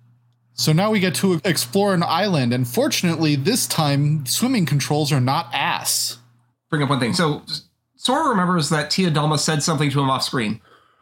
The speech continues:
Speaker 2: She wants him to free her with his key in exchange for all the power in the sea.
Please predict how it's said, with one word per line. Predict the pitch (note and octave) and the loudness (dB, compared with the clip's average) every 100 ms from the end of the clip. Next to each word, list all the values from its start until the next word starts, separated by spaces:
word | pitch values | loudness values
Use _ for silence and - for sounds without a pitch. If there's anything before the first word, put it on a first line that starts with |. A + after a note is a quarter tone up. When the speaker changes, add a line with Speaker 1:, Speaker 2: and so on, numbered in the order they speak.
| _ | _
Speaker 2:
She | - C4+ | -4 0
wants | C#4+ C4 - | 0 0 2
him | G#3+ | 2
to | F#3 | 2
free | E3+ G3+ D#3+ | 0 0 2
her | E3+ | 2
with | D3+ C#3+ | 2 0
his | - | 0
key | - E3+ C#3 | 0 0 2
in | C3 | 0
exchange | - D3+ C#3 | 0 0 -2
for | - | -2
all | C3+ | 0
the | E3 | 0
power | D#3 C#3+ C#3+ | 0 0 0
in | C#3+ | 0
the | |
sea. | C3 B2+ G2+ - | 0 -2 -4 -6